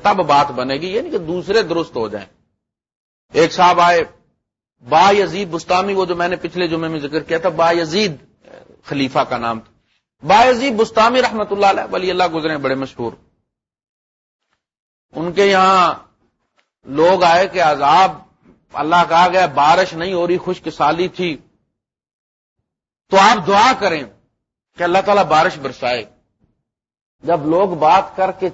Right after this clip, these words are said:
چلے گئے تو انہوں نے اپنی جوتیاں اٹھائیں اور کہنے لگے، "پروردگار، میرے گناہوں کی سزا ان کو تو نہ دے، میں اس بستی سے نکل جاتا ہوں تو ان بیچاروں کو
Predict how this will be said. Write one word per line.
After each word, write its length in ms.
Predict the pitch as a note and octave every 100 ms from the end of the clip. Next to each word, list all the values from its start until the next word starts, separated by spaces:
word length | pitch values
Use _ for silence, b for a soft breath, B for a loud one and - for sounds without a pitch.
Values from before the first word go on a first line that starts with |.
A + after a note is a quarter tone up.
| -
چلے 320 | E3 F3+ E3+
گئے 320 | D3+ A#2 G#2 _ _ _ _ _ _ _ _ _
تو 120 | D#3
انہوں 140 | D#3 E3
نے 100 | E3+
اپنی 280 | D#3 D#3+ D3
جوتیاں 380 | C#3 C3+ D#3
اٹھائیں 420 | D#3 B2+ C3 C#3 B2 - _ _ _ _ _ _ _
اور 100 | -
کہنے 280 | A#2 C3 C3+
لگے، 240 | C3 B2 C3
"پروردگار، 600 | C3 A#2+ A2 A2 A#2 A#2
میرے 420 | A#2 B2 D3+ E3
گناہوں 240 | C#3+ D3 F3
کی 120 | E3+
سزا 300 | - B2+ D#3+
ان 200 | C#3 D3+
کو 140 | F#3
تو 120 | -
نہ 100 | C3+ G#2 G2
دے، 80 | G2 _ _ _ _ _ _ _ _ _ _ _ _ _ _ _ _ _ _ _ _ _
میں 300 | C#3+ F3+ A#3
اس 140 | C#4 E3+
بستی 340 | G3+ - B3+
سے 140 | - A#3
نکل 300 | F#3 G#3 F#3
جاتا 300 | E3 D#3 G#3+
ہوں 60 | C4
تو 60 | G3+
ان 100 | E3+
بیچاروں 380 | C3+ B2+ B2+
کو 100 | B2